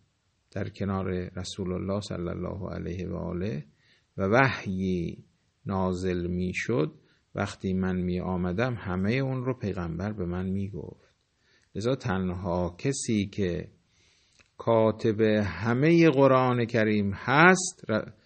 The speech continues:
حضرت علی علیه السلام هست. دیگر کاتبان وحی هر کدوم بخشی از وحی رو کتابت کردن،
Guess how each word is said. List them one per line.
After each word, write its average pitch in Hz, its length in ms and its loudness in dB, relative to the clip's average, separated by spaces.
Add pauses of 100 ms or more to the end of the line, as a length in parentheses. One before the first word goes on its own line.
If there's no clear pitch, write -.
(340)
حضرت 104 320 0
علی 117 240 2
علیه 87 200 0
السلام - 540 -12
هست. - 360 -20 (1500)
دیگر 131 360 4
کاتبان 101 680 0
وحی 165 640 0 (500)
هر 160 240 -2
کدوم 170 340 0
بخشی 180 460 0
از 92 200 2
وحی 87 280 -2
رو 85 100 -4
کتابت 78 560 -10
کردن، - 580 -18